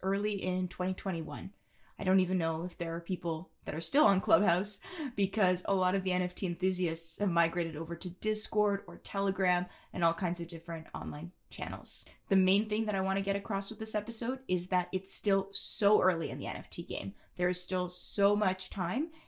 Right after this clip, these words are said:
and so many changes that are gonna happen in this space. N F Ts are gonna change our world.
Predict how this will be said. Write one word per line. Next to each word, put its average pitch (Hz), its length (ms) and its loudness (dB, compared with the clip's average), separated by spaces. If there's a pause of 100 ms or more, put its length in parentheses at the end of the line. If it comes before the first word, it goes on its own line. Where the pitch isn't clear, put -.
(140)
and 185 200 0
so - 220 2
many 180 160 0
changes 175 400 -4
that 156 120 -4
are 151 80 -4
gonna 165 140 -10
happen 156 340 -8
in 143 100 -6
this - 160 -2
space. - 460 -6 (180)
N 196 140 6
F 214 140 2
Ts 262 300 0
are 220 60 -2
gonna 185 140 0
change 165 320 -4
our 160 80 -12
world. - 340 -8